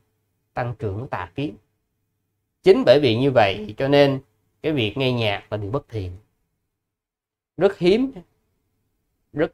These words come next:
hiếm những cái bài nhạc, ờ, ca ngợi chánh pháp. Hiếm lắm. Mà ngay cả như vậy,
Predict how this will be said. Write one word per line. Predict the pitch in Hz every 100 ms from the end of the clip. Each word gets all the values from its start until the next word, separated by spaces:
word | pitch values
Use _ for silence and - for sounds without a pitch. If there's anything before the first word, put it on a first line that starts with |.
| _
hiếm | 175 185 226 254
những | 170 107 104 156
cái | 196
bài | 165 110 98
nhạc, | 107 113 110 104 - _ _ _ _ _
ờ, | - 104 101 98 98 95 95 92 90 87 -
ca | 143 123
ngợi | 104 92
chánh | 95 143
pháp. | - 147 _ _ _ _ _ _ _ _ _ _ _ _
Hiếm | 131 156
lắm. | 170 - _ _ _ _ _ _ _ _ _ _ _
Mà | 117
ngay | 131 160 160
cả | 113
như | 175 151
vậy, | 120 95 101 -